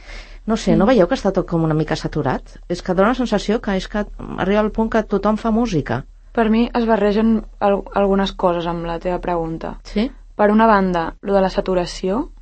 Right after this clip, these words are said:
Speaker 1: Mm.
Speaker 2: que per mi hi ha un punt com de... que faci música tothom, saps? O sigui, com és que no fa més gent música? <laughs>
Speaker 1: Però clar, hi ha, hi ha,
Speaker 2: Em, això és com
Speaker 1: hi ha,
Speaker 2: una
Speaker 1: hi ha
Speaker 2: part de la
Speaker 1: resultats
Speaker 2: pregunta.
Speaker 1: i resultats, no?
Speaker 2: Sí,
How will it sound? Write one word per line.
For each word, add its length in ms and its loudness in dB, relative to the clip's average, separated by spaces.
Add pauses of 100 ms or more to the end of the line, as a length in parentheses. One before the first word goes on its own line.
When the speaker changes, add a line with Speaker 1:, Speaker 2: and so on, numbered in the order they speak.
(100)
Speaker 1:
Mm. 220 0 (380)
Speaker 2:
que 200 0 (240)
per 140 0
mi 140 2
hi 20 2
ha 60 4
un 100 4
punt 240 4
com 260 4
de... 140 2 (840)
que 80 -20
faci 260 -4
música 380 0
tothom, 520 0
saps? 460 -10
O 60 -18
sigui, 260 0
com 180 4
és 140 2
que 80 -2
no 100 -2
fa 120 0
més 200 2
gent 160 2
música? 440 -2 (260)
<laughs> 580 -8
Speaker 1:
Però 160 4
clar, 220 2
hi 80 2
ha, 180 2
hi 160 0
ha, 60 6
Speaker 2:
Em, 80 4 (180)
això 360 4
és 120 0
com 80 6
Speaker 1:
hi 40 6
ha, 140 2
Speaker 2:
una 120 6
Speaker 1:
hi 40 6
ha 40 4
Speaker 2:
part 160 6
de 60 8
la 100 6
Speaker 1:
resultats 500 6
Speaker 2:
pregunta. 60 6
Speaker 1:
i 40 8 (100)
resultats, 500 2
no? 160 -4 (580)
Speaker 2:
Sí, 320 6